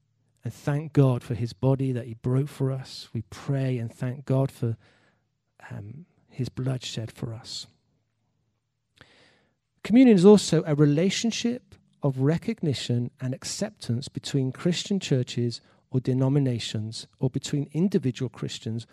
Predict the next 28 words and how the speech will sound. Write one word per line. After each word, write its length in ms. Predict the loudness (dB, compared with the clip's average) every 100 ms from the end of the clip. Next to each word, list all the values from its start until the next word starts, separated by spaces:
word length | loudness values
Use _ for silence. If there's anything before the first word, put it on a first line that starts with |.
| _ -10
or 80 | -10
Christian 440 | -4 -4 -2 -6
communities 720 | -4 -4 -2 -4 -6 -10 -10 -14 _
and 100 | -8
a 40 | -6
church. 400 | -2 -2 -2 0
So 180 | 0 0 -8 -20 _
there's 220 | 6 6
that 240 | 4 0 -2 _
communion, 600 | 2 4 8 8 6 4
isn't 220 | 0 -2 -6
there? 220 | -10 -6
A 100 | -6
communion, 720 | -6 -6 0 2 4 2 2 -2 -10 -20 _ -12
um, 460 | -8 -8 -8 -12 -18 _ _ -20 -18
a 60 | -10
community. 680 | 0 6 8 6 2 -4 -6
That 200 | -10 -4
same 320 | 0 2 4
word 240 | 4 4
comes 260 | -2 -6 -6
from 200 | -8 -6
that, 220 | -8 -10
community, 680 | -6 2 4 4 2 -6 -12
communion, 580 | -6 0 0 0 -4
that 140 | -6 -2
we 140 | 0
are 140 | 0